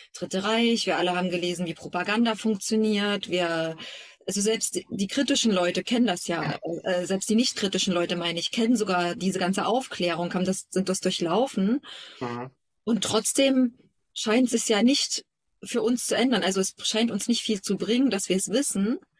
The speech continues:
Speaker 1: weil, äh, irgendwas anderes da entscheidet, wie wir uns verhalten. Und, äh, also ich habe das Gefühl, es ist immer eher auf das, äh,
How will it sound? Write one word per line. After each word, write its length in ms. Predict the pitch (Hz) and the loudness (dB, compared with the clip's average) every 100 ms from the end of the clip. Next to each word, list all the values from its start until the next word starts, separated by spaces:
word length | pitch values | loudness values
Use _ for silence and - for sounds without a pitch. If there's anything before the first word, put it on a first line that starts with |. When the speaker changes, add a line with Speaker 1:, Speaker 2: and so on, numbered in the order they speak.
| - - - - _ _ | -20 -20 -20 -20 _ _
Speaker 1:
weil, 520 | 185 185 233 320 285 - - | -2 0 2 2 0 -6 -6
äh, 460 | 214 208 202 196 - | -4 -2 -2 -2 -2
irgendwas 320 | - 233 214 220 | 0 2 2 0
anderes 580 | 254 349 196 175 - - | 0 0 -2 -4 -6 -8
da 180 | - 180 - - | -6 -6 -6 -4
entscheidet, 720 | 190 196 190 185 190 175 - | 0 0 2 2 2 0 -2
wie 180 | 175 208 | -2 0
wir 140 | 196 | 0
uns 160 | 190 190 | 0 0
verhalten. 640 | 190 185 180 185 190 180 | 0 2 2 2 2 0
Und, 400 | 175 170 170 175 | 0 0 -2 -4
äh, 40 | - | -4
also 1300 | 170 170 165 165 160 - - - - - - - 170 | -2 -2 -4 -6 -8 -12 -20 -20 -20 -20 -20 -6 -2
ich 80 | 175 | 0
habe 100 | 190 | -2
das 100 | 208 | -2
Gefühl, 160 | 196 226 | 2 4
es 60 | |
ist 40 | 208 | 4
immer 160 | 202 | 4
eher 160 | 180 190 | 4 2
auf 80 | 196 | 2
das, 220 | 190 - | 0 0
äh, 320 | - 160 151 | -2 -2 -2